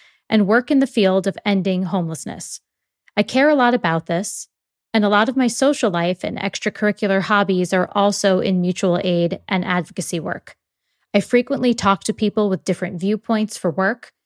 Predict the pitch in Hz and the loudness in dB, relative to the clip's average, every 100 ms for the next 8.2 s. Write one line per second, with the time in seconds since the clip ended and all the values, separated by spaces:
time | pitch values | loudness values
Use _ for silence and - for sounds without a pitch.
0 | _ _ - 208 226 254 - 220 208 185 | _ _ -2 2 4 2 2 0 2 0
1 | 185 226 214 190 175 165 170 165 - 185 | 0 0 2 2 0 0 -4 -6 -4 -4
2 | 165 160 202 _ _ _ _ - - 220 | -2 -4 -6 _ _ _ _ -6 0 2
3 | - 233 233 - 202 190 196 220 214 196 | 2 0 0 0 -2 0 2 2 2 0
4 | 214 214 190 185 - - - 180 180 190 | -2 -2 -2 -2 -4 -6 -2 0 2 0
5 | - 190 - 226 - 202 180 175 165 180 | -2 -4 0 -2 0 -4 -4 -4 -4 -4
6 | - 175 - 220 196 165 165 175 - - | -4 -4 0 0 0 -2 -4 -4 -6 -14
7 | _ _ 196 180 214 233 233 202 208 180 | _ _ -6 -2 0 2 2 2 2 2
8 | 185 | 0